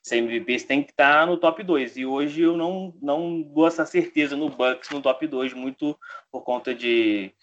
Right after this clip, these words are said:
desses times que eu, que eu mencionei, como, como o Sixers e o, e o Nets. O Celtics também tá numa crescente, então a gente tem que ficar de olho nesses times. E outro nome que a gente acaba excluindo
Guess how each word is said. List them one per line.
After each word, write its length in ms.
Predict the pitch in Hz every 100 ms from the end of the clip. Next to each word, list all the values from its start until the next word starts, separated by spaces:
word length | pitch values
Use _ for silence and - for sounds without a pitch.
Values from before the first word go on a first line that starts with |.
| _ -
desses 260 | 117 -
times 220 | - 120 123
que 80 |
eu, 160 | 123 123
que 120 | -
eu 60 | 127
mencionei, 460 | 120 - 147 117
como, 280 | 107 110 107 104 - _
como 480 | 110 107 104 101 104
o 60 |
Sixers 760 | 104 - 110 - 131 135 135 117
e 180 | 113 107
o, 460 | 107 95 92 - _
e 80 | 113
o 40 |
Nets. 400 | 131 110 - - _ - -
O 40 |
Celtics 440 | - 147 156 - -
também 320 | 131 123 127
tá 120 | -
numa 220 | 120 123
crescente, 540 | 110 117 110 131 143 131
então 260 | 127 131
a 60 | 139
gente 180 | 135 135
tem 160 | 139
que 280 | 135 156 143
ficar 340 | 131 135 135 131
de 100 | 139
olho 80 |
nesses 220 | 139 147 -
times. 280 | 135 120 - - - -
E 80 | 185
outro 280 | 240 269
nome 280 | 233 196 185
que 100 | 170
a 60 | 147
gente 500 | 156 151 143 135 127 _ -
acaba 320 | 127 131 131
excluindo 720 | 135 - 135 151 180 208 175